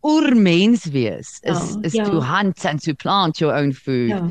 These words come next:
Speaker 2: goed, ja.
Speaker 1: Ehm, so ek dink daar's, daar's iets baie vervullend daaraan.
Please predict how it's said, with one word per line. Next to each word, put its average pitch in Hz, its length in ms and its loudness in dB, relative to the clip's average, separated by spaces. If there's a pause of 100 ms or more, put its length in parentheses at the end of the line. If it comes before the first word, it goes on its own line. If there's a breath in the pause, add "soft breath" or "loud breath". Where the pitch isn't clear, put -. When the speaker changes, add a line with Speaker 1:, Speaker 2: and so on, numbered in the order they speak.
(120)
Speaker 2:
goed, 180 240 -4
ja. 190 200 0
Speaker 1:
Ehm, 160 80 -2
so 196 120 -8
ek 180 100 -8
dink 202 180 -10
daar's, 196 300 -6
daar's 175 180 -2
iets 156 160 -8
baie 165 200 -2
vervullend 131 560 -4
daaraan. 101 440 -10